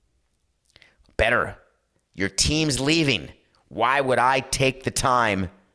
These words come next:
to go to a game if my team's leaving? Well, if you listen to Nothing Personal, we told you the team's not going anywhere. The team's not gonna get a deal done in Vegas. It is in the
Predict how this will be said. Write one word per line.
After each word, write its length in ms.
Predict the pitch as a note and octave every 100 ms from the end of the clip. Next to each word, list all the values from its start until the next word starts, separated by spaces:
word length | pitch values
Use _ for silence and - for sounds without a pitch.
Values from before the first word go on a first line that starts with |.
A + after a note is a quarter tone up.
| _ _ -
to 140 | G#2+
go 220 | F2+ B2
to 160 | C3 B2+
a 40 |
game 380 | A#2 A#2+ A#2+ A#2
if 160 | G2+ A2
my 180 | A#2 A2+
team's 440 | - A#2 G#2+ F2
leaving? 360 | G2 F2 B1 - _ _ _ _ -
Well, 160 | G2 G2
if 100 | D#2
you 80 | E2
listen 220 | F#2+ F2
to 60 | E2+
Nothing 260 | F2+ D2+
Personal, 300 | - A#2 D#2+
we 60 | D#2
told 200 | F2+ G2
you 80 | G#2
the 60 |
team's 200 | - C3+
not 140 | C#3 C3+
going 180 | C#3
anywhere. 400 | D3 C#3+ F2+ - - _ _ _ _
The 60 | -
team's 140 | C3+
not 100 | A2
gonna 140 | F#2 D#2+
get 140 | D#2+
a 40 |
deal 280 | D2 - D2
done 180 | C#2+ D2
in 160 | C#2 B1+
Vegas. 600 | C2 D#2+ A#2 - - - _ _ _ _ _ _ _ _ _ _ _ _ _ _ _ _ _ - -
It 100 | A2+
is 180 | A#2 G#2+
in 120 | A2+
the 100 | G#2